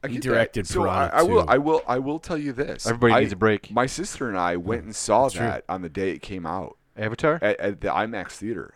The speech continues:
Speaker 3: Oh, I
Speaker 1: And
Speaker 3: saw it
Speaker 1: it
Speaker 3: three D.
Speaker 1: was, it was like, it blew you away a little
Speaker 3: It
Speaker 1: bit,
Speaker 3: was
Speaker 1: man. It was
Speaker 3: awesome.
Speaker 1: incredible.
Speaker 3: It wasn't the greatest story.
Speaker 2: When's the last
Speaker 1: No.
Speaker 2: time you watched Avatar?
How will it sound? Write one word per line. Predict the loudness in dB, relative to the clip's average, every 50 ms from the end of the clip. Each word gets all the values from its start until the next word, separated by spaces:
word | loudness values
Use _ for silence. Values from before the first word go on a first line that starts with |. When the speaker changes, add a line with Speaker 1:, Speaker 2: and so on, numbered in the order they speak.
| _
Speaker 3:
Oh, | 2 4
I | 6 6
Speaker 1:
And | 6
Speaker 3:
saw | 6 4 4 4
it | 4
Speaker 1:
it | 2
Speaker 3:
three | -2 -4 -4 -2
D. | 0 0
Speaker 1:
was, | -2 -2 -6 -2
it | 0 0
was | 2 2 0 0 0
like, | -2 -4 -4 -8 _ _ _
it | -4 -2 -2
blew | 0 2 2 2
you | 4 4 4
away | 6 6 6 6 6
a | 6
little | 2 2 2
Speaker 3:
It | 2 2
Speaker 1:
bit, | 0
Speaker 3:
was | 0 0
Speaker 1:
man. | 0 0
It | 2
was | 4 4
Speaker 3:
awesome. | 4 4 4 0 0 2
Speaker 1:
incredible. | 2 2 2 0 -4 -6 -10
Speaker 3:
It | -12 _ _ _ -20 _ 0
wasn't | 0 0 0 0
the | -2 2
greatest | 6 6 6 6 4 0
story. | -2 0 2 2 4 4 2
Speaker 2:
When's | 2 0 0 2
the | 4 6
last | 6 6 6 4
Speaker 1:
No. | 4
Speaker 2:
time | 2 2
you | 0
watched | 2 2 2 0 0 0 0
Avatar? | 2 2 2 0 -2 -6 -8 -10 -10 -10 -12 -16